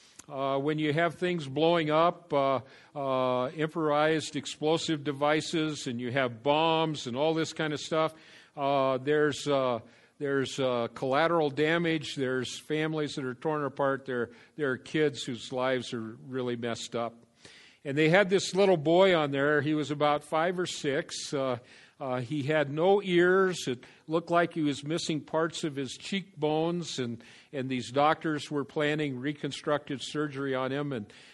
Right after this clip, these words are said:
they intervo-, interviewed the little boy, and he was able to speak broken English.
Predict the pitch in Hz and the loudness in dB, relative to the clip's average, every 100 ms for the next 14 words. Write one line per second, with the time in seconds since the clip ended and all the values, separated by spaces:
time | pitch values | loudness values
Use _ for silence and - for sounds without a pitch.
0 | _ 139 143 202 180 143 170 240 202 202 | _ -2 2 4 4 2 -4 -4 -2 0
1 | 196 160 170 160 156 165 156 143 180 175 | 0 0 0 0 0 2 2 4 6 6
2 | 156 160 147 139 127 165 147 160 180 185 | 4 4 2 0 -2 -2 -2 0 -2 -2
3 | 135 - 175 170 170 147 165 160 143 156 | -6 -4 -2 -2 -2 -2 0 -2 -4 -2
4 | 151 110 - - - | -2 -4 -8 -16 -20